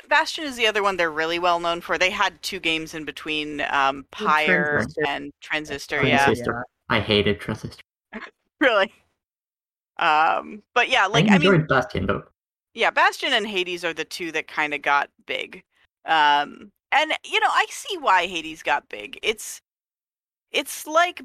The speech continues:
Speaker 1: Bastion, but it's a little more, like, sort of fast-paced in terms of the, the combat. Um, and it's got,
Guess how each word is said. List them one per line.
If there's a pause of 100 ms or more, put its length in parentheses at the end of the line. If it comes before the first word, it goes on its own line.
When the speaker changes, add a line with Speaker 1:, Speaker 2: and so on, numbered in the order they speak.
Speaker 1:
Bastion,
but
it's
a
little
more,
like,
sort
of
fast-paced
in
terms
of
the,
the
combat.
Um, (720)
and
it's
got,